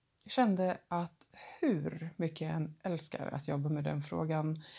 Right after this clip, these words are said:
kring hälsofrämjande verksamhet, eh,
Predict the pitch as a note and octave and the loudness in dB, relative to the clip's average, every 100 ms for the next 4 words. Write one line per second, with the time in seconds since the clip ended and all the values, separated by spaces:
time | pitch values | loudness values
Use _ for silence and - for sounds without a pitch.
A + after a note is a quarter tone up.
0 | - - - D3+ D3 D#3+ D#3 D3+ C#3+ D#3+ | -18 -12 -2 0 2 2 0 -4 -4 0
1 | D3 C#3+ C3+ C#3+ F3 E3 - D#3+ E3 D#3 | 2 2 2 2 0 0 -2 0 2 0
2 | D3+ D3+ - - D3+ C#3+ D3 - - | -2 -6 -16 -8 -4 -2 -2 -4 -6